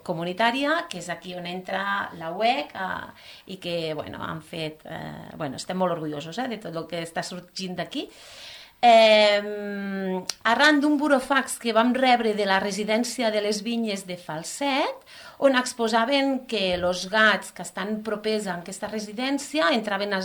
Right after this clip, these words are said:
les seves, eh, instal·lacions, lo mateix, orinaven i defecaven a les jardineres,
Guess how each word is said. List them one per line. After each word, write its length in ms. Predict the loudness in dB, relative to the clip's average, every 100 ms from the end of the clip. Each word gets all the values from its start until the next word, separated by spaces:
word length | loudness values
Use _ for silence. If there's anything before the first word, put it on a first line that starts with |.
| -4
les 140 | -8
seves, 240 | -8 -8 -4
eh, 260 | -4 -4 -8
instal·lacions, 880 | -10 -4 -4 -4 -2 0 0 0 -8 -16 -8
lo 80 | -2
mateix, 400 | 0 0 -2 -4
orinaven 480 | -6 -4 -2 -2 -4
i 60 |
defecaven 500 | -6 -8 -6 -4 -2
a 60 | -4
les 140 | -6
jardineres, 760 | -8 -10 -8 -4 0 2 2 0